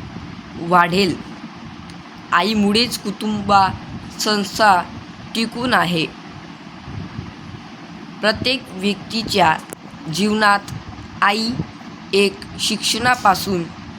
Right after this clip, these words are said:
पालनकर्तापर्यंतची महत्त्वाची भूमिका बजावते.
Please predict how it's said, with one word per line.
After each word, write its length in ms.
पालनकर्तापर्यंतची 2750
महत्त्वाची 800
भूमिका 720
बजावते. 600